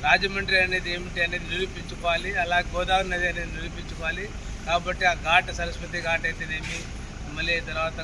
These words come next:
గౌతమి ఘాట్ అయితేనేమి, అన్ని ఘాట్లలో మనము యోగా కార్యక్రమం చేస్తున్నాము. స్టేట్ వాళ్ళు మనకు ఒక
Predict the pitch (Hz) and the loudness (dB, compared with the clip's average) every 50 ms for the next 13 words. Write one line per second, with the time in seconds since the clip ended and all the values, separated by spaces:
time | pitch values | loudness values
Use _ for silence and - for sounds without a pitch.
0 | 156 156 160 170 170 175 175 170 175 160 165 160 160 165 170 160 160 160 160 151 | -6 -2 -2 -2 -2 -2 -4 -6 -4 0 2 2 2 2 0 -2 -2 -6 -8 -4
1 | 147 147 156 175 180 175 165 160 160 165 165 160 160 165 160 156 151 151 - - | -4 -4 -2 -2 -2 0 0 0 -2 -2 -2 -4 -6 -6 -6 -6 -8 -8 -8 -6
2 | 156 143 - 165 156 165 175 180 170 160 165 160 160 165 170 156 156 151 - 156 | -6 -6 -6 -6 -6 -4 -4 -4 -2 0 0 0 0 -2 -4 -6 -6 -6 -6 -6
3 | - - - 147 147 147 156 175 196 214 - - - - - - - - - 170 | -6 -6 -6 -6 -8 -8 -8 -8 -8 -8 -8 -8 -8 -8 -8 -8 -8 -6 -2 2
4 | 175 185 180 175 185 175 175 175 165 165 165 160 156 - - - - | 2 2 2 2 2 2 2 2 -2 -4 -6 -6 -6 -6 -6 -6 -6